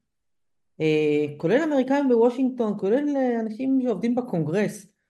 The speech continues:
וכולם מסכימים שהחברה האזרחית פחות או יותר הצילה את ישראל בשבוע, שבועיים, שלושה הראשונים, ו-, ו-, ובאמת חשפה ל-, ל-, את כל ערוות הממשלה הזו.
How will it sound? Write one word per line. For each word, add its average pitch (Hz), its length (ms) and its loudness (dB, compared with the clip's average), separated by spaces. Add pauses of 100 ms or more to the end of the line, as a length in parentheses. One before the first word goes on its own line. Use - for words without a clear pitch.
(480)
וכולם 196 600 4
מסכימים 196 580 2
שהחברה 151 1120 4
האזרחית 170 580 2
פחות 175 220 -4
או 160 60 6
יותר 151 200 -2
הצילה 147 320 0
את 143 80 2
ישראל 139 280 0
בשבוע, 139 440 0
שבועיים, 139 340 0
שלושה 139 300 -2
הראשונים, 139 580 -2 (640)
ו-, 135 200 -2 (960)
ו-, 139 260 0
ובאמת 147 380 2 (1080)
חשפה 170 640 0
ל-, 160 360 4
ל-, 143 200 0 (360)
את 139 220 -12
כל 220 260 -2
ערוות 175 440 -2
הממשלה 147 500 0
הזו. 135 200 0